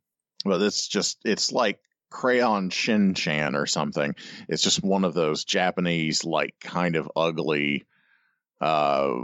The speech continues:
cartooning things. And it doesn't really bother me. I mean, I've,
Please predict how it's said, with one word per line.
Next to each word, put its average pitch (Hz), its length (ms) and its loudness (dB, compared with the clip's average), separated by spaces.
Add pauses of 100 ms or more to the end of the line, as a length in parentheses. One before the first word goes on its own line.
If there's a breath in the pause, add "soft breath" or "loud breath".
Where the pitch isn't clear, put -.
(260)
cartooning 78 840 -2
things. - 680 -2 (640)
And 69 520 0
it 82 140 -4
doesn't 120 320 0 (240)
really 92 460 0
bother 101 420 2
me. 98 460 2
I 78 60 -2
mean, 82 160 2
I've, 82 500 -2